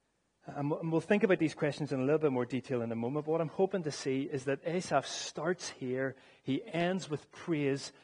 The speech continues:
but his circumstances haven't changed.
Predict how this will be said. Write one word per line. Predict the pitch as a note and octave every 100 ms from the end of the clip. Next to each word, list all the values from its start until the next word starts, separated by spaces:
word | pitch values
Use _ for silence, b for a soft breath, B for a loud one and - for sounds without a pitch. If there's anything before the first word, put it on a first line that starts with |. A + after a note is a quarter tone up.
| b
but | - -
his | F3+
circumstances | - - G3+ B3+ G3 - B2+ C3+ D3
haven't | C3+ A2+ C3+
changed. | - - G3+ G#3+ D#3 -